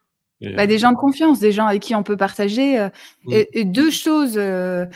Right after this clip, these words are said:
Speaker 2: deux choses, parce qu'encore une fois, hein, je regarde, heu, mon heure, heu,
Speaker 1: Mmh.
Speaker 2: co-, qu'est-ce que tu dirais aux personnes qui, heu, aujourd'hui, heu, sont salariées, auraient envie de poster, heu, savent pas exactement pourquoi, mais sentent qu'elles ont envie de partager des choses ou en auraient potentiellement besoin,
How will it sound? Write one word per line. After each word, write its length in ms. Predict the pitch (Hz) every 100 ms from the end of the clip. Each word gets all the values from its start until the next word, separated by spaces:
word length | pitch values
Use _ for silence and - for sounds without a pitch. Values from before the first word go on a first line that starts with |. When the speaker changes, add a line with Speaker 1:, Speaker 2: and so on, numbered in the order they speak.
| - - _
Speaker 2:
deux 160 | 175 226
choses, 280 | 240 277 277
parce 140 | 196
qu'encore 240 | 202 185 180
une 60 | 180
fois, 160 | 220
hein, 80 | 196
je 100 | 165
regarde, 280 | 165 151 156
heu, 180 | 165 156
mon 220 | 175 185
heure, 320 | 277 392 240 - 185
heu, 540 | 185 180 175 170 139
Speaker 1:
Mmh. 40 | - - - _ _ _ _ _
Speaker 2:
co-, 180 | - 262
qu'est-ce 200 | - 339
que 80 | -
tu 180 | 285 277
dirais 300 | 233 247 277
aux 100 | 247
personnes 500 | 214 208 - 226 233
qui, 300 | - 202 196
heu, 160 | 175 170
aujourd'hui, 560 | 185 185 185 214 233
heu, 140 | 196 180
sont 180 | 180 196
salariées, 560 | 214 190 190 180 233
auraient 300 | 220 220 226
envie 220 | 262 233 226
de 40 |
poster, 680 | - 214 - 240 262 294 254
heu, 120 | 202 185
savent 280 | - 233 -
pas 200 | 240 214
exactement 400 | 208 214 220 208
pourquoi, 380 | 220 - 247
mais 160 | 233 196
sentent 480 | - - 254 254 -
qu'elles 540 | 220 208 214 196 180 208
ont 60 |
envie 180 | 208 214
de 40 | 214
partager 400 | 208 208 208 214
des 100 | 208
choses 240 | 226 233
ou 140 | 196 185
en 140 | 180
auraient 220 | 214 208 196
potentiellement 580 | 196 190 180 185 180
besoin, 440 | 170 175 175 185